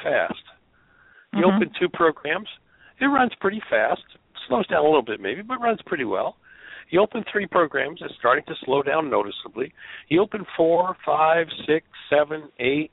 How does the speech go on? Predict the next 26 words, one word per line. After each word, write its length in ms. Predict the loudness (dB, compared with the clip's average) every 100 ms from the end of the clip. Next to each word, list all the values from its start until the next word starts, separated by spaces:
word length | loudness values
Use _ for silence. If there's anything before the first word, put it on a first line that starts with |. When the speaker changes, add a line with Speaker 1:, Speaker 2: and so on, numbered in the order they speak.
| -4
Speaker 1:
nine, 460 | 0 2 2 0 -4 0
ten, 500 | 2 4 2 -2 -10 _ _ _ -20 -4
and 140 | 2
all 180 | 2 2
of 60 | -2
a 60 | -4
sudden 240 | 0 0 -2
the 60 | -8
computer 400 | -10 -6 -6 -4
crashes 480 | 0 0 0 -6 -14 -16 -20 -14 -8
because 280 | -2 0 4
all 180 | 4
of 60 | 6
its 260 | 4 4 -2
resources 520 | -4 -2 -2 -4 -6
are 80 | -6
used 340 | -2 -4 0
up. 200 | 0 0 -6 _ _ _ _ _ _ _ _ _ -20 -20 _ -20 -18 -14 -4 0
Speaker 2:
I 100 | 4
understand 300 | 4 4 4
Speaker 1:
One 140 | 4
of 160 | 4 4
the 60 | 4
Speaker 2:
that. 20 |
Speaker 1:
ways 640 | 4 4 0 -4 -10 -18 -20 _ _ _ _ -6
yeah. 120 | -2